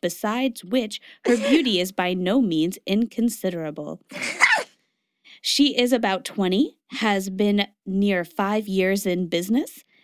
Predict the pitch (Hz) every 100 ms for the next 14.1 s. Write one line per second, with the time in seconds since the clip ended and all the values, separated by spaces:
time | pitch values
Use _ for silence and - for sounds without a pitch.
0 | - 202 247 247 214 208 - 233 202 208
1 | - - 277 240 - - 359 285 196 196
2 | 214 269 - 285 208 175 180 180 _ _
3 | - - _ _ _ _ - - 698 508
4 | 480 277 277 - 277 240 226 - 349 196
5 | 196 190 - 269 240 226 220 - - -
6 | - - 285 330 180 160 214 - 190 180
7 | 185 185 175 247 - - - 226 - -
8 | 202 185 269 - - _ 320 359 494 480
9 | 539 659 640 523 277 277 277 302 349 294
10 | 330 320 370 392 381 - 302 269 262 196
11 | - 50 - _ _ - 214 - - 311
12 | - 180 160 151 - - 190 190 - 190
13 | 202 196 - - - - 190 202 233 208
14 | 208